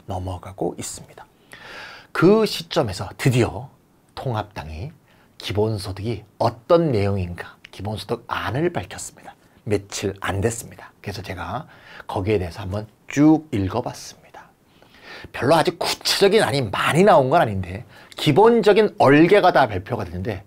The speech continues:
제가 보고 매우 실망스러웠습니다. 일차적으로 이거는 기본소득이 아니에요. 기본소득이 뭔지 사실 관심이 있는지조차 이제 의심스러운 안이 나왔습니다. 그래서 제가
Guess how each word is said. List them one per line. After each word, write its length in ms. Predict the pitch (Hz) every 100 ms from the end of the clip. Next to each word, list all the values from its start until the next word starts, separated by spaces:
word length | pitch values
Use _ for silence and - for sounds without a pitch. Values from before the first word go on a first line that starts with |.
| _ _ _
제가 240 | - 104 107
보고 220 | 98 92
매우 420 | 80 85 101 143 - _ _
실망스러웠습니다. 1400 | - - 123 131 139 131 131 - - - - - _ - _ _ _ _ _ _
일차적으로 520 | 143 180 - 214 226 170
이거는 440 | 107 135 98 151 _ _ _ _ _ -
기본소득이 680 | - 120 156 - - -
아니에요. 440 | - - - - - _ _ - - -
기본소득이 600 | - 156 226 233 240 196
뭔지 340 | 104 113 151
사실 300 | 165 196 202 - - _ -
관심이 760 | - 110 117 - 220 233 113
있는지조차 1000 | 113 113 135 202 226 180 98 - 82 101 - _ _ _
이제 120 | - -
의심스러운 880 | 131 139 170 165 156 123 123 131 -
안이 280 | - - 101
나왔습니다. 460 | 98 90 - - -
그래서 180 | 117
제가 440 | - 95 90 135